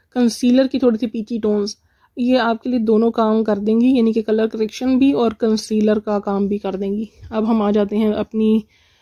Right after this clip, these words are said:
ऑरेंजी ऑप्शन की तरफ। तो ये थोड़ा सा, अ, सबसे हल्का पीच,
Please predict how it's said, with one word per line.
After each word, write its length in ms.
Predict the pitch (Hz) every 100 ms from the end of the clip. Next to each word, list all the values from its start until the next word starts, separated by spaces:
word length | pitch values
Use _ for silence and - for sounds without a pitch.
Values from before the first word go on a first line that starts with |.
| _ _
ऑरेंजी 640 | - 214 226 220 220 262
ऑप्शन 480 | 294 247 247 - 285
की 140 | 285 277
तरफ। 400 | 277 320 - _ - - - - -
तो 100 | 233
ये 200 | 220 226
थोड़ा 340 | 233 220 214
सा, 380 | 214 220 269 302 _ _ _ _ _ _ _ _
अ, 240 | 202 202 196
सबसे 300 | 226 220 240
हल्का 300 | 220 220 233
पीच, 420 | 254 262 -